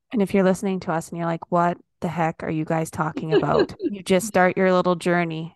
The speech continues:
Speaker 1: and you'll get to where we are. <laughs> And
Speaker 2: Oh,
Speaker 1: we're
Speaker 2: yeah.
Speaker 1: still going and we still have millions of layers to shed, and we're just humans continually finding ourselves in this world. So it never stops.
Speaker 2: That's right. It's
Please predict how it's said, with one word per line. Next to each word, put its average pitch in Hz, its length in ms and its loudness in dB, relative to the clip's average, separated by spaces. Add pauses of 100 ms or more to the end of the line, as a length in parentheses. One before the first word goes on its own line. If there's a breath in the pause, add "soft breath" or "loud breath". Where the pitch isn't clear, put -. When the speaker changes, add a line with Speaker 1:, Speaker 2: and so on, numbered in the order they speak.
Speaker 1:
and 180 180 -2
you'll 208 160 6
get 175 280 2
to 196 140 -2
where 170 280 2
we 165 160 0
are. 156 360 4
<laughs> - 40 -20 (280 soft breath)
And 262 140 6
Speaker 2:
Oh, 226 40 8
Speaker 1:
we're 226 80 10
Speaker 2:
yeah. 202 120 6
Speaker 1:
still 262 220 10
going 208 500 6
and 208 120 0
we 208 120 -4
still 220 260 0
have 208 200 -4
millions 196 360 -10
of 185 120 -2
layers 180 320 4
to 180 100 -2
shed, 175 280 2
and 180 100 -4
we're 180 100 -4
just 175 220 -6
humans 180 480 -2 (420 soft breath)
continually 175 680 -2
finding 156 400 -4
ourselves 165 380 -6
in 147 100 -10
this - 200 -10
world. - 300 -4
So 139 380 -4
it 185 140 -6
never 170 220 -4
stops. - 500 -8 (800)
Speaker 2:
That's - 160 -16
right. - 200 -4
It's - 100 -20